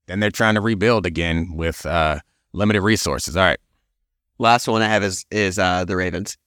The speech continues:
Speaker 2: I think the whole team is in a really interesting position. I think John Harbaugh has been there for, sorry. Yeah, John Harbaugh has been
Speaker 1: Yeah.
Speaker 2: there for, I, I get my, my Jim and John confused,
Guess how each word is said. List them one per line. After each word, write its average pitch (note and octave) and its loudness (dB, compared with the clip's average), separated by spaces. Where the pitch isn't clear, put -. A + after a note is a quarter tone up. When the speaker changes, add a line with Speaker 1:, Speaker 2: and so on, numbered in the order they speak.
Speaker 2:
I - -2
think B2+ 2
the A#2+ 2
whole B2 4
team A2 2
is G2 -2
in G#2+ 0
a G#2 2
really G2 0
interesting G2 -4
position. G2 -2
I F#2+ 0
think G2+ -2
John G#2 2
Harbaugh G2 2
has G2 -6
been G2 -4
there G2 -4
for, F#2+ -6
sorry. G#2 0
Yeah, D#3+ 2
John G3 4
Harbaugh G#2 0
has F#2 -2
been A2 -2
Speaker 1:
Yeah. A2 0
Speaker 2:
there G2+ -2
for, G#2 -4
I, G#2 0
I A#2+ -2
get B2 0
my, A2 0
my A2 -2
Jim A2 -2
and G2+ -2
John G2+ -2
confused, G2 -6